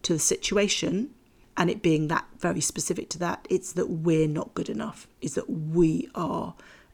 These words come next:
dumb, stupid, idiotic, whatever it is that, that we, or I, I'm unlovable. So it's being able to,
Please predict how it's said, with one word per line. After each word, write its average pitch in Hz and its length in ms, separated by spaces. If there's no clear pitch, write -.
dumb, 156 400
stupid, - 600
idiotic, - 580
whatever 185 380
it - 120
is 175 220
that, - 120
that - 160
we, 180 200
or 180 220
I, 170 260
I'm 170 180
unlovable. 160 640
So 180 140
it's - 140
being 214 320
able 202 200
to, 202 200